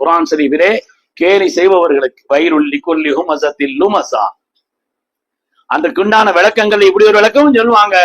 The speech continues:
மற்றவர்களை கீழ்த்தரமான, இழிவான, இப்படிப்பட்ட ஒரு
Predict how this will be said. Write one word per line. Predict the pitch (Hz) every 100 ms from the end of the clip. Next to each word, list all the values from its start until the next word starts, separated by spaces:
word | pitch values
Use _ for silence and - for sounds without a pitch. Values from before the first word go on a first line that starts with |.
| 156 -
மற்றவர்களை | 170 - 226 233 202 240 277 262 - _ -
கீழ்த்தரமான, | 262 320 320 311 277 262 262 285 277 403 - _ _ _ _ _ -
இழிவான, | 196 262 277 254 277 302 254 185 139 -
இப்படிப்பட்ட | - 226 196 185 - 180 160 -
ஒரு | 165